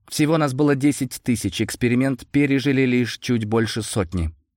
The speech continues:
Но тем не менее, несмотря на столь низкий процент выживших, эксперимент признали удачным. Об его итогах было сообщено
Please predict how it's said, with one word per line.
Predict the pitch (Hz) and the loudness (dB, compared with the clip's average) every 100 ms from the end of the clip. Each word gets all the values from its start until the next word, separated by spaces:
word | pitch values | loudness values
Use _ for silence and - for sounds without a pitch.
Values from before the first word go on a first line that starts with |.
| _ | _
Но | 113 113 | -2 0
тем | 117 110 | 2 2
не | 110 | 4
менее, | 127 135 87 | 2 0 0
несмотря | 85 87 104 92 107 | -2 -4 -2 0 0
на | 104 | 0
столь | 101 113 107 | -2 0 2
низкий | 117 117 - 113 | 2 0 0 -2
процент | 110 110 120 113 | 0 0 0 -2
выживших, | 101 120 113 110 117 107 | 0 0 0 -2 -4 -4
эксперимент | 123 117 - 107 110 113 - | -4 -4 -2 0 2 0 -2
признали | 110 110 117 110 110 | -2 0 2 2 0
удачным. | - 113 123 117 - 87 76 _ | -2 0 0 -2 -6 -6 -8 _
Об | 127 113 | -2 0
его | 135 156 185 | 0 2 2
итогах | 180 196 185 180 | 2 2 2 0
было | 147 175 170 | 2 2 2
сообщено | - 165 160 - 160 156 156 139 | 2 2 0 -2 0 2 0 -2